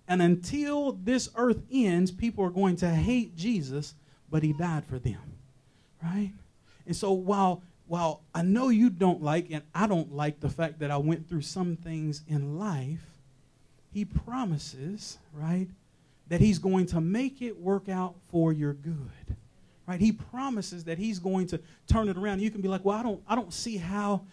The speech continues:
that is," but think about whatever it is that you experienced, that God can bring you out, keep you,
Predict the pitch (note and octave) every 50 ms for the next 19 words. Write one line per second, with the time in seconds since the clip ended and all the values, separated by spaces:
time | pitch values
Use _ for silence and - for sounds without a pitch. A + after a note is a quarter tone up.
0 | - - _ - F3 F3+ F3+ F#3+ F#3 G#3+ A#3 A3+ F#3+ D#3+ D3 C#3 C3+ - D3+ F#3
1 | F3+ - - A3+ A#3+ A#3 - A3+ F#3+ G3 G3 F#3 F3+ F#3+ - - - - F3 F3
2 | A3 B3 C4 A#3 B3+ B3 G#3+ G#3+ A3 A3 G#3 E3+ F#3+ F#3 F#3 - A3 G#3 F3+ F#3+
3 | F#3 - - - - - C#4 B3+ F3 C#3+ C3 B2+ D3+ F3 F3+ - - - - -
4 | - - - _ _ _ _ - _ _ _ - F3 E3+ F3 F#3+ G3 G#3 G3+ F#3+
5 | - F#3 E3+ E3 D3+ - E3 F#3 G3+ G#3 G#3 A#3+ G#3 D3 C#3 D3 E3+ F3 - -
6 | - - - - - - - C4 B3 A3 - - D#3 D3 D#3 F#3+